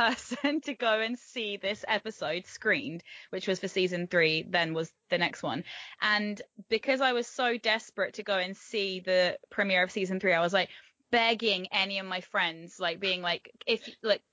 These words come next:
can we split this forty pound fee?" I was, like, seventeen at the time, so I had no money. I was like,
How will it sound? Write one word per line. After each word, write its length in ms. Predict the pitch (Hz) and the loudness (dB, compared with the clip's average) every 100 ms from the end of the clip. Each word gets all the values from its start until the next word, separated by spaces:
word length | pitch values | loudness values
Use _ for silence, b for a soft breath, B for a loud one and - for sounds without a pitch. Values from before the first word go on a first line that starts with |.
| - | -8
can 160 | 240 | -2
we 160 | 240 285 | 0 0
split 420 | - - 247 247 - | -2 -2 0 0 0
this 160 | 240 | -2
forty 240 | - 233 226 | 2 0 2
pound 160 | 233 | 0
fee?" 60 | 226 | 2
I 40 | |
was, 80 | 220 | 2
like, 140 | 240 - | 0 -2
seventeen 500 | - 247 240 262 214 | 0 0 -2 -2 -2
at 80 | |
the 60 | 175 | -2
time, 180 | 190 170 | -4 -2
so 100 | 202 | -2
I 40 | |
had 80 | 190 | 0
no 240 | 208 220 | 2 2
money. 320 | 208 202 156 156 | 2 0 0 0
I 80 | |
was 80 | 190 | 0
like, 160 | 208 | 0